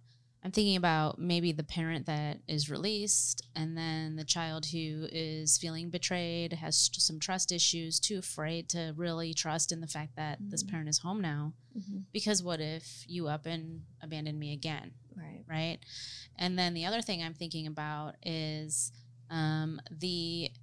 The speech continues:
Speaker 1: incarcerated parent who is released trying to have contact with the child, but the other parent not allowing it, right? Or the other parent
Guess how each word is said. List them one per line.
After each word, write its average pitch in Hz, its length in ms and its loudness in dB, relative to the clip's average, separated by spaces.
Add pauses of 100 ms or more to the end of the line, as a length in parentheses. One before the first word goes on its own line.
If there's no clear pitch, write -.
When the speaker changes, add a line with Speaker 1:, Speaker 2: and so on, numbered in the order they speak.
Speaker 1:
incarcerated 180 640 -2
parent 165 340 -4
who 175 100 -2
is 156 300 2 (160)
released 170 880 0 (360)
trying 190 280 2
to 254 80 4
have 196 180 0
contact 160 480 0
with 160 100 -8
the 156 60 -4
child, 151 640 2 (140)
but 170 100 -4
the 175 140 0
other 165 200 2
parent 170 440 -4
not 160 180 0
allowing 156 520 -2
it, 143 200 -4 (460)
right? 165 400 2
Or 165 180 0
the 156 100 0
other 160 180 -2
parent 165 600 0